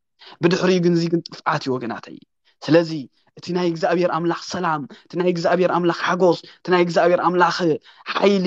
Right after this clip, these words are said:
ብርሃን፣ ኣነ ብርሃን ዓለም እየ ኢሉና ዘሎ ጌታ ዓለም ኢየሱስ ክርስቶስ እዚ ኣብ ውሽጥና ክኣቱ ክኽእል ኣለዎ፣ ኣብ ውሽጥና ክበርህ ክኽእል ኣለዎ።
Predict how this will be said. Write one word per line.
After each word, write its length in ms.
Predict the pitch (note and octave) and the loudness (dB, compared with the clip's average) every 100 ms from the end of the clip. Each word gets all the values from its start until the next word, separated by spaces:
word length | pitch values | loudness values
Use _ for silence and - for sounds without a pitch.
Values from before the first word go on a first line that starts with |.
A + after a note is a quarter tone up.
| F#3 D#3 | -2 -2
ብርሃን፣ 480 | D#3 F#3 F#3 F#3 B2+ - _ _ _ _ _ _ _ - | -2 0 0 -2 -4 -10 _ _ _ _ _ _ _ 0
ኣነ 120 | D#3+ | 2
ብርሃን 260 | E3+ F3 E3+ | 2 0 -2
ዓለም 260 | - F3 F3 | 0 2 2
እየ 100 | D#3 | 2
ኢሉና 260 | D3+ E3+ D#3+ | 2 0 0
ዘሎ 200 | D#3 D#3 D#3 | -2 -2 -2
ጌታ 180 | E3 C#3+ | -4 -4
ዓለም 200 | D#3 D#3+ | -4 -4
ኢየሱስ 280 | D#3 D#3+ - | -6 -8 -16
ክርስቶስ 400 | - E3+ D#3 C3+ _ _ _ _ _ _ _ _ _ _ - | -14 -8 -8 -10 _ _ _ _ _ _ _ _ _ _ -4
እዚ 120 | D#3 D#3+ | 2 4
ኣብ 140 | D3+ | 4
ውሽጥና 320 | D#3+ - - D3 | 2 -4 -8 -10
ክኣቱ 280 | C3 - - - | -8 -12 -14 -20
ክኽእል 320 | _ - B2+ | _ -14 -12
ኣለዎ፣ 320 | G#2+ F2 C#2 - _ _ _ _ _ _ _ _ _ _ _ _ - | -12 -16 -18 -20 _ _ _ _ _ _ _ _ _ _ _ _ 2
ኣብ 100 | G3 | 2
ውሽጥና 340 | G#3 - G#3+ F#3+ | 0 -6 -6 -6
ክበርህ 360 | - F#3 F3 | -2 0 0
ክኽእል 280 | E3 - D3 | -6 -12 -10
ኣለዎ። 340 | B2 A2 F2+ | -10 -12 -18